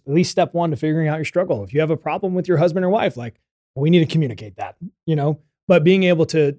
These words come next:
go up and have the courage to be able to have that conversation with somebody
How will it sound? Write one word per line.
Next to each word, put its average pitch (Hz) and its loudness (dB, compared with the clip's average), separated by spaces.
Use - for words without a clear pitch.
go 156 2
up 160 2
and 135 -4
have 147 -2
the 135 -2
courage 151 -2
to - -12
be 147 0
able 127 -2
to 127 -8
have 143 -4
that 143 -2
conversation 143 -4
with 117 -8
somebody 143 -2